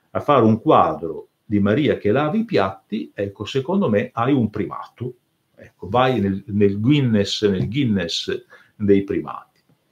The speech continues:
Ma perché questa cosa è importante? Perché, eh, dice il credo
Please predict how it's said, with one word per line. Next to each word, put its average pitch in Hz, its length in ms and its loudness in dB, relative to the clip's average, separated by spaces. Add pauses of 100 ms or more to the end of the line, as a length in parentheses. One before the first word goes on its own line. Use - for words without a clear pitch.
(500)
Ma 180 100 4
perché 214 380 4
questa 110 300 0
cosa 120 260 4
è 104 40 6
importante? 82 840 -4 (1040)
Perché, 160 640 0 (400)
eh, 107 920 4 (3000)
dice 135 520 -4
il 131 100 0
credo 113 800 0